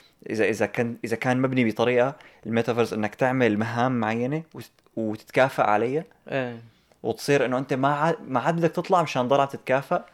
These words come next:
Speaker 1: وبعدين مثلًا يصير هذا مثل سوشيال كريدت، مثل اللي بالصين. إنه الكري-، قديش عامل مهام وربحان جوائز من المهام اللي عملتها، فبصير يبين إنه، آه، ليك نوار، والله سكوره مية.
Speaker 2: مم.
Speaker 1: آه، صير صاحبي معه، بس، آه، هاد سكوره اثنين،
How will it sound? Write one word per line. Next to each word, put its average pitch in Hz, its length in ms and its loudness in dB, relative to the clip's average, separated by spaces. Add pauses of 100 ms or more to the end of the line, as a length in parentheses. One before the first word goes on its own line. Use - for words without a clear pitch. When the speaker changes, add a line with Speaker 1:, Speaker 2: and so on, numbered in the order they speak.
(240)
Speaker 1:
وبعدين 123 340 2
مثلًا 135 200 -6
يصير 131 260 -6
هذا 123 420 -2 (280)
مثل 120 140 -8
سوشيال 135 380 -4
كريدت، 107 320 -2
مثل 110 80 -4
اللي 117 120 -2
بالصين. 110 380 -6 (840)
إنه 113 160 2
الكري-، 113 440 0 (120)
قديش 151 260 2
عامل 151 280 0
مهام 131 360 0
وربحان 113 600 0
جوائز 117 480 2
من 117 120 0
المهام 120 320 -2
اللي 127 100 0
عملتها، 127 380 -4 (240)
فبصير 135 300 0
يبين 127 260 4
إنه، 107 220 2
آه، 117 40 2
ليك 120 200 0
نوار، 113 300 2
والله 110 180 0
سكوره 117 360 2
مية. 110 360 0 (380)
Speaker 2:
مم. 139 180 -4
Speaker 1:
آه، - 360 -6
صير 156 260 2
صاحبي 127 320 -4
معه، 113 220 4
بس، 107 160 -4
آه، 123 200 2
هاد 127 80 0
سكوره 127 260 0
اثنين، 143 420 0